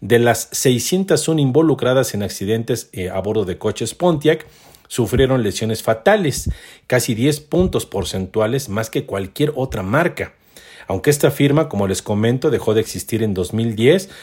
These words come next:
pues los vehículos usados de Pontiac siguen siendo muy populares.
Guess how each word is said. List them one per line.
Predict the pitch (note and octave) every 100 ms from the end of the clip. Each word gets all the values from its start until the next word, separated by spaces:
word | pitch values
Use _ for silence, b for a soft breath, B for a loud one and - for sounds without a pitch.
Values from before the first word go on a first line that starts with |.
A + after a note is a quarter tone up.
| B
pues | - F#2
los | F#2
vehículos | F#2 D#3 C#3+ G2+ -
usados | F2+ A#2 A2+ -
de | -
Pontiac | A#2+ B2+ A#2+ D#3
siguen | - G2 G2
siendo | F#2 G#2 G2+ F#2+
muy | G#2 A2+
populares. | G2+ F2 - A2+ F3 C3 - -